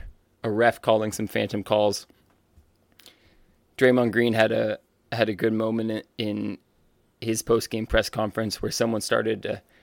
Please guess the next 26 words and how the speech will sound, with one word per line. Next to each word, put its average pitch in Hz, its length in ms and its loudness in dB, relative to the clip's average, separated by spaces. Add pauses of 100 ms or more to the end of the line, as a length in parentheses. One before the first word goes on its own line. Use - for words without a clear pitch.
(300)
ask - 340 0
him 107 300 -2 (280)
if 110 160 -4
Andrew 110 360 -2
Bogut 110 400 0
looks - 440 -4 (1300)
better 110 640 0 (760)
than 107 260 4
the 104 60 0
team 110 220 0
was 101 160 -4
expecting, 113 640 2 (720)
and 98 200 -4
he 98 80 -12
couldn't 110 220 2
even 98 180 -2
finish 107 240 -2
the 110 100 -4
question 113 480 2
before 107 280 2
Draymond 104 440 0
interrupted 107 500 -4
him 131 180 -4
to 90 60 -8
just 104 300 -8
yell, 110 300 -4